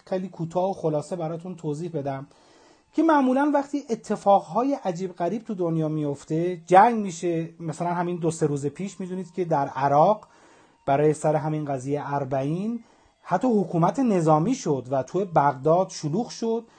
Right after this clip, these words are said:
و در پایتخت عراق صد و هشتاد نفر کشته شدن با تفنگ‌های دورزن و حتماً اخبارش رو شنیدید که حالا بعد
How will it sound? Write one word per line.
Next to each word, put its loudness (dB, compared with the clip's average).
و 0
در 6
پایتخت 0
عراق 2
صد 0
و 0
هشتاد 0
نفر -2
کشته -2
شدن -4
با 6
تفنگ‌های 2
دورزن -2
و 2
حتماً 6
اخبارش 4
رو -4
شنیدید -2
که 0
حالا 6
بعد 4